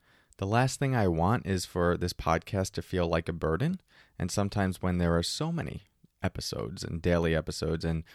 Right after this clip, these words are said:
we feel the pressure to, to stay on top of all of them, it can start to feel that way.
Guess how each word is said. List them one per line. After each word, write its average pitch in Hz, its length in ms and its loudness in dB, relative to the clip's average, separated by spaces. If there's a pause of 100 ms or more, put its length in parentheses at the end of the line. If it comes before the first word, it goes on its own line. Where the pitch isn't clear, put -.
(120)
we 85 100 -2
feel 87 220 0
the 82 80 0
pressure 85 440 0
to, 82 540 -2
to 80 340 -4
stay - 280 0
on 80 120 0
top - 280 -6
of 95 120 0
all 82 180 4
of 82 100 -2
them, 82 280 0 (300)
it 107 160 -2
can 123 260 -2
start 101 300 0
to - 80 -8
feel 82 300 0
that - 220 -2
way. 57 280 -4